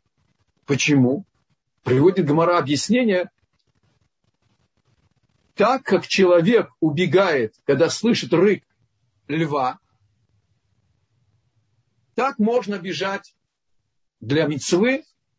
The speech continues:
в шаббат, исходя, уходя из синагоги. Когда в субботу бежать, э, рысцой такой спортивный и так далее, не принято.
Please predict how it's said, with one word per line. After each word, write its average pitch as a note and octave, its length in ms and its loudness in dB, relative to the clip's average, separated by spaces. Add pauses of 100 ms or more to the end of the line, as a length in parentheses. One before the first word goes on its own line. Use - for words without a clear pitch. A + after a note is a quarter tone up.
(580)
в - 80 -12
шаббат, F3+ 460 2 (1700)
исходя, C#3 600 -2
уходя A#2+ 420 -2
из A#2+ 120 -2
синагоги. A2+ 440 -6
Когда A#2+ 180 0
в - 60 -8
субботу F3 420 2
бежать, C#3 500 2 (440)
э, F#2+ 260 0
рысцой C#3 540 4
такой C#3 320 2
спортивный C3+ 580 -4
и A2 40 -6
так B2 200 -2
далее, C#3+ 240 0
не C3 140 -6
принято. G#2 340 -12